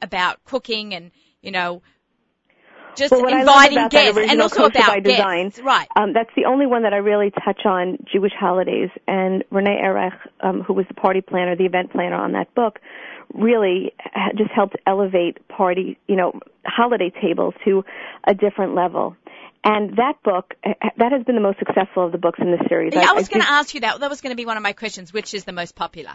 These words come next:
Speaker 2: That is the one that has sold the most. It's not necessarily that it's the most popular.
Speaker 1: Okay.
Speaker 2: It's been around the longest.
Speaker 1: Right. Well, not
Speaker 2: So,
Speaker 1: eight years,
Speaker 2: um,
Speaker 1: ten years. <laughs>
Speaker 2: it has definitely, you know, it has sold the most. Um, it really, it, it really reaches across the divide. I think that's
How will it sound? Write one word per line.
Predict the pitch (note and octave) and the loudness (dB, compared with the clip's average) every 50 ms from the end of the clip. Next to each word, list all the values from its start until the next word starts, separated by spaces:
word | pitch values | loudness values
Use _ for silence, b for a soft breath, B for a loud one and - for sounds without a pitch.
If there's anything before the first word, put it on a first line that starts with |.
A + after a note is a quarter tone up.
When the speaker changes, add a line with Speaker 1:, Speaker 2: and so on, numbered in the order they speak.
| - | 0
Speaker 2:
That | G#3+ A#3+ A#3 A3+ | 0 2 2 2
is | C#4 D4 D#4 | 0 0 2
the | D#4+ D4+ | 0 2
one | C#4+ C#4 C4 B3+ | 2 2 2 0
that | A#3 A3 | 0 0
has | A#3 G#3 - - - | -2 -4 -2 -2 0
sold | A3+ G#3 G3+ F#3 | 0 0 0 0
the | G3 | 0
most. | F3+ D#3+ D3+ D#3+ - | 0 0 0 -2 -4
It's | - - - - | -6 -8 -2 -2
not | B3 C#4 D4+ - | 0 0 0 -2
necessarily | D#4+ - - - B3+ A#3 A3 G#3 | -4 -4 -2 -2 0 2 2 2
that | G3+ G3+ | 0 0
it's | G3 - | -2 -4
the | - F#3+ | -2 0
most | F#3+ F#3+ F#3+ _ | 0 -2 -2 _
popular. | - F#3+ F#3 F3+ G3+ F3+ F3 D#3+ | -2 -2 -2 0 0 0 0 0
Speaker 1:
Okay. | F3 E3 F#3 | 0 -2 -2
Speaker 2:
It's | B3 | -2
been | C4+ B3+ C#4 | 0 2 2
around | D#4+ D4+ A3 F#3 F3+ F3+ | 2 0 0 0 0 -2
the | F3+ | 0
longest. | F3 E3+ E3 B2 B2 D3+ G3+ A3+ - | 0 0 0 0 0 0 -2 -2 -4
Speaker 1:
Right. | G#3+ A3 F3+ E3+ A3+ - - - | -4 -4 -2 -2 -4 -6 -10 -18
Well, | F#3 E3+ F#3+ | -16 -14 -10
not | - G3 G#3 | -2 2 2
Speaker 2:
So, | G#3+ F#3+ F#3 F#3 | 2 4 4 2
Speaker 1:
eight | F#3+ - - F#3 | 0 0 -2 -4
years, | F#3+ F#3+ G3+ F#3 F3 | -4 -2 0 0 0
Speaker 2:
um, | E3+ | -2
Speaker 1:
ten | G3 G3 G3 | -2 -4 -6
years. | F3+ F#3 G#3+ E4 - - _ | -10 -12 -14 -14 -16 -14 _
<laughs> | D#4 | 0
Speaker 2:
it | C#4 A3+ A3 | 0 2 2
has | A#3+ G#3 G3 | 2 0 2
definitely, | - G3+ F#3+ - - G#3+ G#3 G#3 G#3+ | 0 -2 -2 0 -2 -2 0 0 0
you | G#3+ A3 | 0 0
know, | G3+ - - | 0 0 0
it | G#3 G3 | 0 0
has | A3+ G3+ - - D3+ | 0 -2 -2 -2 -2
sold | - G3+ G#3 G#3+ | 0 0 0 0
the | B3 | 0
most. | A#3 G3+ E3+ E3 F#3+ - - - - B B B B B B B - | 0 0 0 -2 -2 -4 -8 -14 -16 B B B B B B B 0
Um, | G#3 G3+ G3+ G3 - - _ | 0 0 0 -2 -6 -4 _
it | - B3 - | 0 0 0
really, | - G#3+ A#3+ B3+ B3+ C4 C4+ B3+ - - A3 | 0 0 2 2 2 2 2 0 0 -2 -2
it, | G#3 - - G#3 - - | -2 -2 -6 -14 -8 -4
it | - G#3+ | -4 -2
really | F3+ A3 B3 A#3+ B3 A#3 | 0 0 0 0 0 0
reaches | G3+ A3+ A3 - - G3+ G3+ | 0 -2 -2 0 -2 -2 -2
across | G3 - - - G3+ G3 F#3+ F#3+ - _ - | -2 -4 -2 0 0 0 0 -2 -4 _ -4
the | F#3 | -2
divide. | F#3 F#3 F3+ F#3 F#3 F#3 F3+ E3+ - | -2 0 0 0 0 0 0 -2 -4
I | E3+ | -4
think | - - F3+ F3+ F3+ | -2 -4 -4 -2 0
that's | F#3+ F#3+ F#3 - | 0 -2 -2 -4